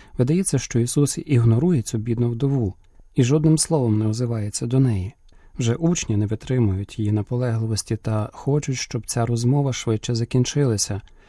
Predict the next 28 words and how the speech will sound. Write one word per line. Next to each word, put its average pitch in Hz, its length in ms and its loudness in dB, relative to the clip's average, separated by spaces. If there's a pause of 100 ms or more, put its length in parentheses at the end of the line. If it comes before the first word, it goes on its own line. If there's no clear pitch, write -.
(300)
тому 120 200 6
втручаються 117 840 -2
і 110 220 -2
просять 123 420 -2
за 107 140 0
неї: 101 360 0 (460)
"Відпусти 139 540 0
її, 98 380 0 (380)
бо 104 120 0
вона 113 220 2
кричить 120 400 0
за 113 160 0
нами". 95 360 -2 (500)
Проте 196 400 0 (100)
відмова 135 440 2
Ісуса 131 640 -4 (460)
не 113 100 8
є 156 140 4
відсутністю 131 720 0
любові 120 580 -2 (200)
чи 101 320 -4
погордою. 110 680 -2 (420)
Ісус - 440 -2 (240)
шукає 156 460 -2
правдивого 127 720 0
добра 123 420 0
для 117 180 -2
людини. 107 500 -4